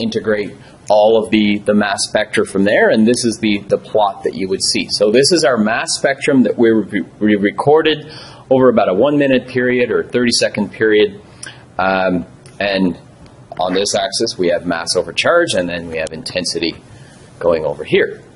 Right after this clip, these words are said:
The first sample that we're gonna be recording, uh,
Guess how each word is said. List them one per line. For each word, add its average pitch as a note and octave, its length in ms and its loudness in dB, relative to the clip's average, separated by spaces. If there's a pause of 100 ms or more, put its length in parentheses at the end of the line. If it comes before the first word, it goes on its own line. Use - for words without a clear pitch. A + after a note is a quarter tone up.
(220)
The - 1400 -8
first B3+ 220 2
sample G3 360 0
that C#3 140 2
we're B2 140 2
gonna B2 180 4
be G#2+ 140 2
recording, G#2 840 -2 (340)
uh, G2 340 0